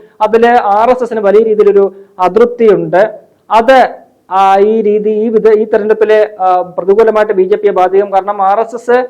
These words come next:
ആ, ഈ തെരഞ്ഞെടുപ്പ് പ്രവർത്തനങ്ങളിൽ, പ്രചരണ പ്രവർത്തനങ്ങളിൽ നിന്ന് പിൻവാങ്ങിയാൽ അത് വലിയ രീതിയിലാകും ബി ജെ പിയെ തിരുവനന്തപുരം കോർപ്പറേഷനിൽ ബാധിക്കുക. മറ്റൊന്ന്, സമാനമായ രീതിയിൽ അവിടെ നേരത്തെ ഉണ്ടായ, ഏതാണ്ട് രണ്ട്, രണ്ട് മാസം മുൻപുണ്ടായ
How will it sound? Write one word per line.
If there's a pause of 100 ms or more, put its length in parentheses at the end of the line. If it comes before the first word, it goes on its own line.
(320)
ആ, (100)
ഈ
തെരഞ്ഞെടുപ്പ്
പ്രവർത്തനങ്ങളിൽ,
പ്രചരണ
പ്രവർത്തനങ്ങളിൽ
നിന്ന്
പിൻവാങ്ങിയാൽ
അത്
വലിയ
രീതിയിലാകും
ബി
ജെ
പിയെ
തിരുവനന്തപുരം
കോർപ്പറേഷനിൽ
ബാധിക്കുക. (2000)
മറ്റൊന്ന്, (440)
സമാനമായ
രീതിയിൽ
അവിടെ
നേരത്തെ
ഉണ്ടായ,
ഏതാണ്ട്
രണ്ട്,
രണ്ട്
മാസം
മുൻപുണ്ടായ